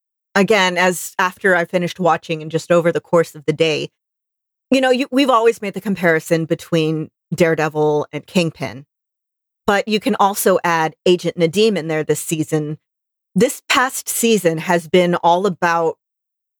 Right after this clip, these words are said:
communication and sharing things with the people you love. With Matt, we see him, with all three characters, Matt, Nadeem, Wilson, Fisk. You see them hiding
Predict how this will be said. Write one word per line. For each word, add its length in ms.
communication 880
and 400
sharing 340
things 360
with 160
the 80
people 400
you 160
love. 420
With 160
Matt, 400
we 160
see 220
him, 500
with 240
all 160
three 280
characters, 600
Matt, 320
Nadeem, 520
Wilson, 460
Fisk. 340
You 200
see 320
them 600
hiding 720